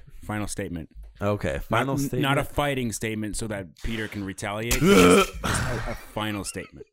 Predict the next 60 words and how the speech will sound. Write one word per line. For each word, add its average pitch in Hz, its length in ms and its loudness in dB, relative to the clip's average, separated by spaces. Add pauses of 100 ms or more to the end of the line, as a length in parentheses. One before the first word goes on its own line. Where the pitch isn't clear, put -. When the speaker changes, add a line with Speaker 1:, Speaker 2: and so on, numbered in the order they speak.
(1700)
Speaker 1:
I - 60 4
do 190 160 0
believe 233 300 2
people 208 260 0
should 170 180 -2
be 139 80 -2
trained 135 640 -2 (180)
Speaker 2:
All - 0 -
right, 104 60 -6
Speaker 1:
properly 120 420 2
Speaker 2:
all 107 80 0
right, 95 140 -6
thank 101 120 -6
Speaker 1:
'cause 110 80 -6
we 113 60 -2
Speaker 2:
you. 110 40 -4
Speaker 1:
don't 113 120 -6
have 110 140 -6
enough. 104 500 -8
Speaker 2:
Thank 104 300 -4
you, 95 100 -8
Peter. 85 340 -8 (140)
Josh. 90 520 -6
<laughs> - 640 -2
Speaker 1:
But 104 380 0 (840)
I 127 140 2
don't 143 160 2
Speaker 2:
I, 127 60 2
Speaker 1:
think 139 120 2
there's 135 140 2
Speaker 2:
I - 20 2
Speaker 1:
a 143 80 2
Speaker 2:
agree 139 260 0
with 202 160 2
Speaker 1:
systemic - 40 -6
Speaker 2:
you - 80 2
on - 80 4
a - 40 2
Speaker 1:
problem. 131 120 0
Speaker 2:
lot 127 180 0
of 107 80 -2
that, 95 220 -4
but 101 100 -4
I 98 120 -2
want, 107 300 -4 (540)
shut 107 260 -10
up, 82 140 -10 (140)
okay? 101 320 -6 (420)
<laughs> - 460 -18
Speaker 3:
Okay, 110 340 -4
Speaker 2:
I 101 60 -14
need 101 140 -8
to 104 60 -12
Speaker 3:
so 120 140 -2
Speaker 2:
fi-, 113 120 2
we 113 100 2
need 113 80 0
to 120 120 -4
end 117 240 -4
this. - 360 -4